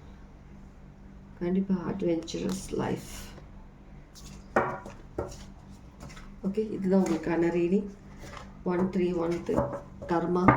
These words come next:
கர்மா, சில பேர் அவங்களுடைய கர்மா அனுபவிச்சுட்டு இருக்காங்க, அது புரியாம இருக்காங்க ஏன் அனுபவிக்கிறாங்கன்னு. அது இன்னும் ஹார்ஷா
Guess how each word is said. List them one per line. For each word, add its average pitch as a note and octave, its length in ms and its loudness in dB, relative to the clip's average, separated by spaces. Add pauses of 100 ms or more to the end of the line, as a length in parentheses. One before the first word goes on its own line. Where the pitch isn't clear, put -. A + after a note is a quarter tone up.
(600)
கர்மா, E3+ 420 6
சில F3 240 4
பேர் F#3 240 4
அவங்களுடைய E3 360 2
கர்மா F#3 420 6
அனுபவிச்சுட்டு F3+ 520 4
இருக்காங்க, F3 380 4 (320)
அது D#3 160 0 (120)
புரியாம G#3+ 380 8
இருக்காங்க E3+ 380 4
ஏன் F3 180 6
அனுபவிக்கிறாங்கன்னு. E3 800 4 (1080)
அது A3 240 4
இன்னும் B3 300 6
ஹார்ஷா A#3 580 6